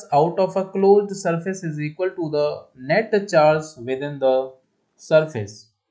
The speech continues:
ये हो जाएगा गॉस लॉ, क्योंकि ये जो स्टेटमेंट है, स्टेटमेंट किसका है? गॉस लॉ का स्टेटमेंट है ये। Option D will be the correct answer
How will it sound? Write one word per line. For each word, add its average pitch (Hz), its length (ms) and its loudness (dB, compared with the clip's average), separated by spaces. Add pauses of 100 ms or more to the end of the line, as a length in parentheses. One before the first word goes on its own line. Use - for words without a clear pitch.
(680)
ये 170 100 2
हो 156 200 0
जाएगा 131 340 0 (360)
गॉस 135 320 4
लॉ, 107 100 -8 (480)
क्योंकि 135 160 -8
ये 135 140 -2
जो 143 120 -2
स्टेटमेंट 143 520 -4
है, 185 160 0
स्टेटमेंट 147 460 -8
किसका 160 280 0
है? 196 180 2 (400)
गॉस 139 400 2
लॉ 131 100 -4
का 135 140 -8
स्टेटमेंट 147 460 -8
है 123 100 -8
ये। 107 180 -12 (600)
Option 160 460 -2
D 185 140 2
will 190 160 0
be 175 140 0
the 180 140 2
correct 143 260 -4
answer 127 240 -4